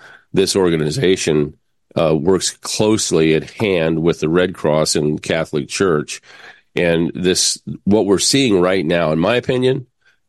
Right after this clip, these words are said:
um, i-, is that we're seeing the reverse of the rat lines. They're using the same characters and the same businesses, the same, um, non-, they're now non-, N G Os, uh, non-,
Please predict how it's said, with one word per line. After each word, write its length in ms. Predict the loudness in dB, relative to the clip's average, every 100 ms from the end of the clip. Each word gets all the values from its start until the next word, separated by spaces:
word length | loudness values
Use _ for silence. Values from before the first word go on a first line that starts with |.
| -2
um, 400 | 0 2 -2 -6 _ -4
i-, 100 | -2 2
is 200 | 2 2
that 100 | 2
we're 160 | 2
seeing 240 | 2 2 2
the 100 | 2
reverse 460 | 2 2 2 2
of 80 | 0
the 80 | 2
rat 300 | 2 0 -2
lines. 520 | -2 -2 -2 -4 -6 _
They're 160 | 0 2
using 420 | 4 2 2 2
the 100 | 2
same 680 | 0 0 2 2 2 0 -2 -6
characters 760 | 0 2 2 2 2 2 2
and 80 | 0
the 40 |
same 440 | 0 0 0 0 0
businesses, 680 | 0 0 -2 0 2 2 0
the 80 |
same, 520 | 0 2 2 2 -2 -6 -20 -20 -20 -8
um, 480 | -2 0 2 2 2
non-, 320 | 2 2 0
they're 280 | 0 0 0
now 220 | 0 0 0
non-, 340 | 0 0 0 0
N 200 | 0 0
G 240 | 0 2
Os, 460 | 2 2 0 0 -4 -10 -20 _ -2
uh, 160 | 0
non-, 400 | 2 2 2 -2